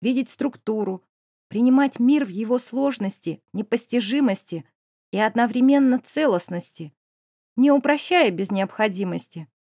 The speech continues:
Свойство взрослой, условно здоровой психики.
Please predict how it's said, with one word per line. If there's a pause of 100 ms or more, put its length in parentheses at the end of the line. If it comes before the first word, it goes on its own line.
(280)
Свойство
взрослой, (200)
условно
здоровой
психики.